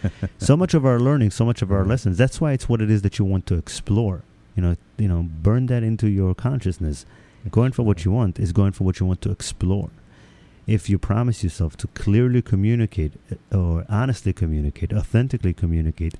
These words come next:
Speaker 1: as often as you have the courage to, it's, it's hard for us to think that we're always gonna do it.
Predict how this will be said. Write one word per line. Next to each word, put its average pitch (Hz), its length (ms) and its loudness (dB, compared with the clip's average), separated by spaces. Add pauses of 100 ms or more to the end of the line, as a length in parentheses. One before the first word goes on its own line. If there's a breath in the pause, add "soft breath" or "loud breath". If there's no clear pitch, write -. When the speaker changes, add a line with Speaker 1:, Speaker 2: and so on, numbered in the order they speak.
Speaker 1:
as 110 300 0
often 147 400 0
as 120 160 2
you 123 120 4
have 104 140 0
the - 80 -2
courage 127 540 -2
to, 67 200 -4 (1000 loud breath)
it's, - 320 -4 (800 soft breath)
it's 117 140 0
hard 151 360 -2 (200)
for - 220 -2
us 104 180 0
to - 120 0
think 107 240 2
that 90 120 -6
we're 101 180 4
always 98 220 2
gonna 87 200 2
do 117 160 2
it. 90 260 -8